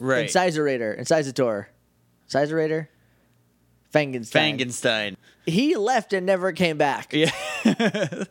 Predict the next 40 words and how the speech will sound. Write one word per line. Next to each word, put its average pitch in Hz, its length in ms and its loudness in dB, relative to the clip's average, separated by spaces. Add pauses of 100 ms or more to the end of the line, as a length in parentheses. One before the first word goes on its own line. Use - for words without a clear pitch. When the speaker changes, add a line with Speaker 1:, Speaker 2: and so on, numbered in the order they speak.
(140)
Speaker 1:
They 196 100 4
still 226 220 2
have 220 220 2
him. 151 60 -2
He's 170 100 -2
still 214 140 0
hanging 196 220 0
Speaker 2:
He's 226 80 4
Speaker 1:
out - 0 -
at 262 40 -2
the 262 60 -4
Speaker 2:
just, 254 120 -2
like, 185 80 4
Speaker 1:
castle. 123 300 -2
Speaker 2:
he's 208 200 0
just, 214 140 -2
like, 220 220 0
in 185 140 0
Club 175 240 2
Pandora, 165 420 2
just 131 140 -12
chilling. 123 260 0 (340)
Speaker 1:
Partying. 123 500 -2 (100)
Speaker 2:
But 156 120 4
yeah, 175 200 2
I'm 170 200 0
pretty 196 260 -4
excited 190 340 -2
to 165 60 -2
see 180 180 -2
how 170 120 0
this 160 280 -2
all 160 180 -2
goes 151 180 0
down, 165 260 -2
'cause - 180 -10
I 123 100 -8 (400)
do 226 160 -2
not 247 300 -2
remember. 170 680 0